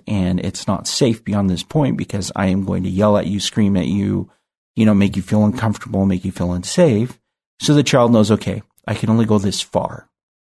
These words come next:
In another way, a parent can establish a gate when something happens in their communication. And the gate allows for room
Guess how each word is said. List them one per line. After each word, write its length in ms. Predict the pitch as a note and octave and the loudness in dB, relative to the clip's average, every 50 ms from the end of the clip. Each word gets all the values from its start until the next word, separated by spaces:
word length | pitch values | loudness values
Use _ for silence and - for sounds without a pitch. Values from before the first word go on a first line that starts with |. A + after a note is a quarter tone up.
| _ - | _ 0
In 220 | A#2+ C#3+ C#3 C3+ | 2 4 6 6
another 420 | B2+ B2 C3+ C3+ C#3 G3+ D4+ D4+ B3 | 6 6 6 6 6 4 4 2 2
way, 280 | C3 G#2+ G#2 G2 G2+ | 2 2 2 2 2
a 80 | G#2 - | 0 -2
parent 260 | - C#3 B2 B2+ B2 | -2 0 0 0 -2
can 220 | - - A#2 G#2+ | -2 0 0 0
establish 560 | G#2+ G#2 - - G2+ F#2+ F#2+ G2+ G2+ G2+ - - | 0 0 -2 -4 -4 -4 -2 -4 -4 -6 -4 -6
a 60 | A2+ | -8
gate 640 | G#2+ G2 G#2+ A#2 B2 D#3 F#3 D3+ - - - - | -6 0 2 4 4 4 4 2 0 -4 -6 -6
when 160 | F#2 F#2+ F#2 | -4 -4 -4
something 360 | - - G2+ F#2 - F2+ F2 F#2+ | -4 -4 -4 -4 -4 -4 -6 -4
happens 420 | F#2+ F#2+ F#2 - F#2+ F#2+ F#2 F#2 | -4 -4 -4 -2 -2 -4 -2 -2
in 100 | F#2+ F#2+ | -4 -4
their 140 | F#2 F#2 F#2 | -4 -4 -6
communication. 880 | - - - F#2+ F#2+ F#2 F#2 - - - - F2+ - - - F2+ - - _ _ _ _ _ _ - | -8 -10 -6 -4 -4 -4 -6 -8 -10 -10 -10 -10 -10 -10 -12 -12 -14 -14 _ _ _ _ _ _ -2
And 120 | A2+ A#2+ | 2 4
the 60 | B2 A#2 | 4 4
gate 540 | G#2 F2+ G#2+ B2+ C3 D3 F3 F3 F3 - _ _ | 2 2 4 4 4 4 4 2 -2 -8 _ _
allows 640 | - B2 A#2+ A2+ A2 A2+ A2 G#2+ G#2+ A2 C3 C3 B2+ | 0 2 2 4 4 4 4 4 4 2 2 0 -2
for 220 | - - A#2 A2+ G#2+ | -6 -6 -4 -4 -4
room 480 | G2+ G2+ G2 G2 G2 G2 G2 G#2 A2 | -2 -2 0 0 2 2 2 0 -2